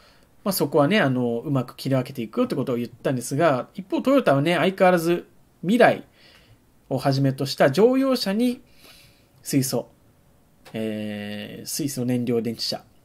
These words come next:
を使っていくみたいな戦略は変わらず取っているということで、まあ、これはもうちょっとナンセンスっていうことを、まあ、まあ、インタビューで語ったということ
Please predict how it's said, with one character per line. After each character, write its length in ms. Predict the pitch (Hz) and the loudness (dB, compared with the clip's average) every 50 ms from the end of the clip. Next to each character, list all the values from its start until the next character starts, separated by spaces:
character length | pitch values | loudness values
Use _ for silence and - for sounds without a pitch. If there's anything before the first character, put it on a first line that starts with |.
| - - | -18 -14
を 40 | 113 | -10
使 200 | - - - 123 | -8 -8 -6 -8
っ 60 | 110 | -10
て 160 | - _ 123 | -10 _ -8
い 80 | 123 120 | -8 -4
く 160 | 135 269 285 | 0 2 2
み 120 | 269 208 170 | 2 2 2
た 100 | 156 135 | 2 2
い 20 | |
な 80 | 135 135 | 2 0
戦 220 | - 139 127 123 | -2 -2 -2 -2
略 200 | 120 120 - - | -2 -2 0 4
は 180 | 214 220 196 - - | 4 4 4 2 0
変 80 | - 135 | 0 0
わ 80 | 123 | 2
ら 120 | 123 117 123 | 2 0 0
ず 120 | 160 214 | -2 -4
取 160 | 214 - 131 | -4 -4 -8
っ 40 | 135 | -8
て 160 | - _ - | -10 _ -8
い 40 | 117 | -8
る 100 | 113 117 | -6 -8
と 120 | - 107 - _ _ _ _ _ - _ _ _ - - _ _ _ _ _ - | -10 -14 -18 _ _ _ _ _ -20 _ _ _ -20 -20 _ _ _ _ _ -4
い 80 | 160 | -4
う 40 | 170 | -2
こ 120 | 170 202 190 | -2 0 0
と 100 | 208 202 | 2 2
で、 100 | 208 202 | 4 4
ま 120 | 208 214 | 4 2
あ、 40 | 190 | 2
こ 120 | - 190 | 2 2
れ 100 | 185 196 | 4 6
は 100 | 196 190 | 6 6
も 180 | 190 196 190 165 | 6 4 0 0
う 40 | 131 | -2
ち 80 | - | -2
ょ 20 | 170 | -4
っ 20 | |
と 80 | - 143 | -2 0
ナ 140 | 143 160 160 | 0 0 0
ン 60 | 151 | 0
セ 140 | 143 - 139 | 0 -2 -2
ン 60 | 131 | -2
ス 120 | - 139 | -2 -4
っ 20 | 127 | -6
て 180 | - - - 135 | -6 -6 -8 -6
い 40 | 120 | -4
う 20 | |
こ 80 | 151 151 | -4 0
と 200 | 269 294 262 160 | 4 4 6 6
を、 60 | 117 | 4
ま 340 | 131 135 120 110 98 - - _ | 2 0 -2 -2 -4 -8 -14 _
あ、 80 | - _ _ _ _ - - - _ _ _ | -20 _ _ _ _ -20 -20 -20 _ _ _
ま 120 | - 123 | -6 -6
あ、 20 | 117 113 - | -6 -6 -6
イ 120 | 156 147 143 | -4 -2 -2
ン 100 | 139 135 | -2 -2
タ 140 | 135 123 | -4 -4
ビ 100 | 107 - | -4 -4
ュ 20 | 113 | -2
ー 20 | 123 | 0
で 100 | 240 240 | 0 0
語 80 | - - | 0 -4
っ 260 | 135 - 147 139 - - _ | -8 -8 -10 -10 -12 -12 _
た 120 | - 135 131 | -6 -6 -6
と 180 | 127 110 104 - _ _ _ _ _ _ _ _ _ - - _ _ _ _ _ _ | -6 -12 -14 -16 _ _ _ _ _ _ _ _ _ -20 -20 _ _ _ _ _ _
い 100 | - 113 117 | -8 -6 -6
う 100 | 117 113 | -6 -6
こ 160 | - 123 113 | -8 -8 -8
と 300 | - 120 120 113 - | -4 -4 -4 -4 -6